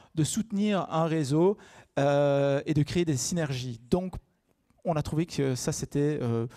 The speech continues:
finalement la tagline qui nous correspondait bien. On est ici pour apprendre, réseauter et passer un bon moment.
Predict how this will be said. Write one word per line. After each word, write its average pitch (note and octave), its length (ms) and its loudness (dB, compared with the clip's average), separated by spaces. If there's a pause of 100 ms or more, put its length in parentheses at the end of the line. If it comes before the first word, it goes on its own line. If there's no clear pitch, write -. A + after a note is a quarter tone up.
(220)
finalement D3 440 -2 (300)
la C3 120 0
tagline E3+ 500 0
qui - 140 -6
nous D3 100 -2
correspondait E3+ 560 0
bien. E3 440 0
On D#3+ 140 -2
est D#3+ 100 0
ici E3+ 200 -6
pour D3+ 160 0
apprendre, E3 380 -2
réseauter E3 640 0
et D#3+ 60 2
passer D#3+ 560 -2
un C3+ 140 -2
bon D#3 240 0
moment. D3 320 -2